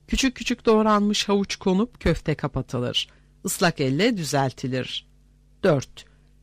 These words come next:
yağlanmış fırın tepsisine konup üzerine yumurta sarısı sürülür. Beş, fırında sıcaklık önce üstten verilir,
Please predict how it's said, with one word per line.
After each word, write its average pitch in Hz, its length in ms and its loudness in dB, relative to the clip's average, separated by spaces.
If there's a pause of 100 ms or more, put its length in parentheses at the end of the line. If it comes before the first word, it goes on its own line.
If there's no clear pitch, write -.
(120)
yağlanmış 190 640 4
fırın 254 220 2
tepsisine 143 560 -2
konup 165 520 -2
üzerine 220 440 2
yumurta 165 420 0
sarısı 131 400 -6
sürülür. 127 640 -6 (1000)
Beş, 165 380 2 (480)
fırında 185 460 4
sıcaklık 233 680 0
önce 202 380 4
üstten 147 440 -2
verilir, 127 520 -4